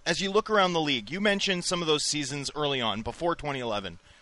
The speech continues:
when your club was in the second round, right? And, and there were some of those seasons where I actually think you guys probably did have a realistic shot at winning the cup if things had, had broken differently or, or what have you. But, but there's sort of this, I, I sort of see this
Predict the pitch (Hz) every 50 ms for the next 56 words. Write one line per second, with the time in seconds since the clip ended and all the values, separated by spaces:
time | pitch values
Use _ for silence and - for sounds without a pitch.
0 | - - 120 147 151 151 - - 160 156 143 151 147 - 147 143 139 131 - 143
1 | 123 113 - 117 110 104 92 87 80 87 - 117 127 156 165 170 170 180 - -
2 | 180 196 202 214 240 254 269 - - 233 220 220 190 202 185 180 - - 165 160
3 | 147 160 156 160 147 143 147 139 139 135 135 131 - - - - - - - -
4 | 151 160 175 196 - - 175 170 151 - 180 170 139 143 139 147 151 - - -
5 | 151 151 143 147 120 135 131 110 - 120 120 127 120 135 135 131 131 135 123 127
6 | 120 120 120 117 - - - 131 - - - - 117 110 135 160 - - - -
7 | - - - - - _ - - 143 143 135 143 143 143 143 139 131 120 - -
8 | 147 143 - - 143 - - 139 135 127 117 127 110 101 - - 131 113 - -
9 | 120 143 147 - 156 143 135 143 135 - 143 113 131 135 131 135 123 113 107 101
10 | 101 - - 127 127 123 120 110 120 120 120 131 170 175 190 - - - - -
11 | - - - 175 165 - - - 185 - 180 180 - - 247 254 269 269 196 196
12 | 175 - - - - - - _ _ _ _ - - 160 175 - - 175 - 233
13 | 226 214 190 - - - 202 202 180 190 170 - -